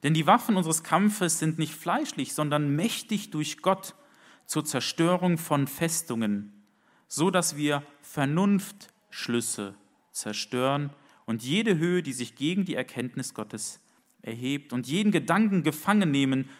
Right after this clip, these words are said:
zum Gehorsam gegen Christus und auch bereit sind, jeden Ungehorsam zu bestrafen,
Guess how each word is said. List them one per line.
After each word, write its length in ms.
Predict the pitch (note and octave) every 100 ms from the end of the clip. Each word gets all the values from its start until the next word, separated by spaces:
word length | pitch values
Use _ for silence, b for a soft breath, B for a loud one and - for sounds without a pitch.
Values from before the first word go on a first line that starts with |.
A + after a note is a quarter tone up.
| B
zum 260 | - D3+
Gehorsam 680 | C#3+ C3 C#3 F#3 F#3+ D#3 C#3+
gegen 400 | B2 F#3+ A3+ G3
Christus 760 | F3 - G3+ - G#2 G#3 - - b b b b b b
und 140 | A2 G#2
auch 160 | G#2+
bereit 460 | - G2 A2 D3+ D#3+
sind, 340 | - C#3+ D3
jeden 380 | A2+ D3 A3 A3
Ungehorsam 920 | - E3+ A#3+ A3 E3+ D3+ D3+ C#3+ C#3
zu 200 | - B2
bestrafen, 880 | A#2 - - G#2+ A#2 C3 - D3 D3